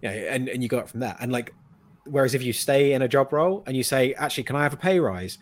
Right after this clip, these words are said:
They'll go, "Oh, well, inflation's only two point five percent, so we can give you a two percent pay rise, and, and that's it." I'm like, "Well, hang on, fuck off." Like, I've, I, I,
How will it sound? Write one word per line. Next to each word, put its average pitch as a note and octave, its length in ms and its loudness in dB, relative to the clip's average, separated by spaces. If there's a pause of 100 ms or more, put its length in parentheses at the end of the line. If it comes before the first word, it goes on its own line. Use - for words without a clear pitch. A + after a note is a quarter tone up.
(260)
They'll B2 160 0
go, B2 260 2
"Oh, D#3+ 360 0
well, E3 480 2 (100)
inflation's D#3+ 640 0
only D#3 220 0
two D#3 200 -6
point D3+ 260 -8
five D3 240 0
percent, C#3 360 -2
so B2+ 140 -2
we C3 120 -4
can C#3 100 -8
give C3+ 140 0
you C#3+ 100 0
a C#3 40 2
two D#3 240 -4
percent D3 320 -6
pay C#3+ 180 -2
rise, A2 400 -4
and, A2 180 -6 (560)
and A#2+ 100 -4
that's C3 240 -2
it." D3 200 2
I'm B2 60 -12
like, D3+ 180 -8
"Well, G3 100 -8
hang C#4 240 -6
on, E3+ 100 -6
fuck D#4+ 300 -8
off." - 400 -6
Like, F3+ 160 0
I've, F#3+ 140 0 (680)
I, G3 100 0 (840)
I, G#3+ 140 0